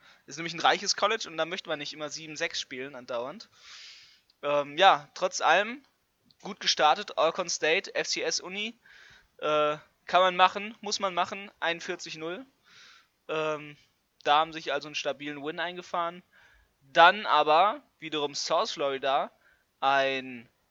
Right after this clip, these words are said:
Nicht-F B S College. Ähm, ja, übrigens ganz interessant da, die haben Blake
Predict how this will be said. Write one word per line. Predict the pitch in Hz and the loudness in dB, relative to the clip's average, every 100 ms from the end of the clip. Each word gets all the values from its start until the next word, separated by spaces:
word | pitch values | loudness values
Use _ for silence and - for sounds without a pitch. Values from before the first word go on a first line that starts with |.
| _ | _
Nicht-F | 120 131 180 - - - - - | -18 -14 -12 -14 -6 -4 -4 -8
B | 131 | -8
S | 98 110 - | -6 -6 -8
College. | 123 117 170 - - _ _ _ _ _ - - - _ _ | -6 -4 -4 -6 -10 _ _ _ _ _ -20 -20 -20 _ _
Ähm, | 147 143 135 131 123 _ _ _ _ _ _ _ _ _ _ _ - | -4 -2 -4 -8 -16 _ _ _ _ _ _ _ _ _ _ _ 2
ja, | 170 147 | 6 6
übrigens | - 170 180 - | 2 -8 -8 -2
ganz | 165 185 | -4 -4
interessant | 165 165 151 160 147 | -8 -4 -4 -4 0
da, | 151 | 0
die | 196 | 0
haben | 156 143 | -6 -4
Blake | 151 151 | -6 -6